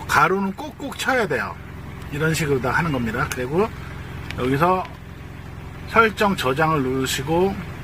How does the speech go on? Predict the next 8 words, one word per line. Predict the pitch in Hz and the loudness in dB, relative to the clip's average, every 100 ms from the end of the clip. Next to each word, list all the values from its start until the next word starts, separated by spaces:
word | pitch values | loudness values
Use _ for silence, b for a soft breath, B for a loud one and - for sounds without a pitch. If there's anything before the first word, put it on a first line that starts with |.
| - - - - - - - | -10 -8 -8 -8 -8 -8 -2
유알엘 | 131 139 135 135 | 2 4 4 2
복사 | 127 - - - 95 - - - - - - - - | 0 -6 -4 -2 -2 -2 -8 -10 -10 -10 -10 -10 -6
하시면 | - - 131 120 | -2 0 0 0
돼요. | 101 98 165 196 - - - - - - - - - - - - - - | 0 2 2 0 -2 -6 -6 -6 -6 -6 -6 -6 -4 -4 -2 -2 -2 0
음? | 139 151 - - - - - | 0 0 -2 -2 -2 -2 0
그 | |
다음에 | 135 127 120 190 139 - - - - - - - - - - - - - - - - - | 2 4 4 2 0 -4 -10 -10 -10 -10 -10 -10 -10 -8 -8 -8 -8 -6 -4 -4 -2 0
그 | 151 147 147 | 2 4 4